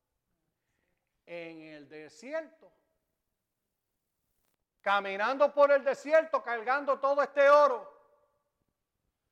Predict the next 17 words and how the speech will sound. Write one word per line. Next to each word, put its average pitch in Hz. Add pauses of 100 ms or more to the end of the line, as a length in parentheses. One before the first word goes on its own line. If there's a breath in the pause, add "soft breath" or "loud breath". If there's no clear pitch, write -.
(120)
Y 190
entonces 262
lo 294
montaban 277
de 262
nuevo. 269 (680)
<clears throat> -
El 160 (1160)
arca 247
del 226
pacto, 226 (1200)
hecho 190
de, 190
de 160
madera 170
de 220
acacia, 202